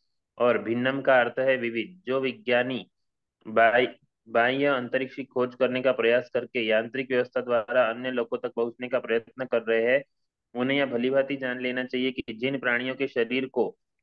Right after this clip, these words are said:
पृथ्वी के वायुमंडल के अनुकूल है, वे अन्य लोकों के वायुमंडल में नहीं रह सकते। हमारी अन्य लोकों की सुगम यात्रा पुस्तक देखे। मनुष्य को इस शरीर को त्यागने के बाद एक भिन्न लोक में जाने के लिए अपने को तैयार रखना होगा, जैसा कि भगवत गीता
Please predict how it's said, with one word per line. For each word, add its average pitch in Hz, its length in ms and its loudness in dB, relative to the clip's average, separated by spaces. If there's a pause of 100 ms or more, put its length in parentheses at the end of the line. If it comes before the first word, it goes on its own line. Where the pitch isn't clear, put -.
(160)
पृथ्वी 131 320 0
के 143 160 2
वायुमंडल 127 680 0
के 131 100 0
अनुकूल 123 460 0
है, 127 160 4
वे 120 140 2
अन्य 120 240 -2
लोकों 127 220 -4
के 127 140 -4
वायुमंडल 123 520 0
में 127 100 -4
नहीं 123 260 -2
रह 117 180 4
सकते। - 440 -8 (1200)
हमारी 120 340 2
अन्य 123 280 -2
लोकों 127 240 -2
की 127 120 -8
सुगम 123 340 -2
यात्रा 120 380 0
पुस्तक 113 340 -6
देखे। 101 380 -6 (420)
मनुष्य 131 360 0
को 139 160 2
इस 139 180 0
शरीर 131 240 4
को 135 160 2
त्यागने 123 500 0
के 135 80 0
बाद 131 180 4
एक 120 140 -6
भिन्न 123 200 -4
लोक 131 280 -2
में 127 120 -6
जाने 117 280 -2
के 123 140 -6
लिए 123 280 2
अपने 123 420 0
को 127 240 -2
तैयार 120 480 2
रखना 120 320 -2
होगा, 117 280 0
जैसा 117 360 2
कि 123 160 -8
भगवत 113 320 0
गीता 131 520 2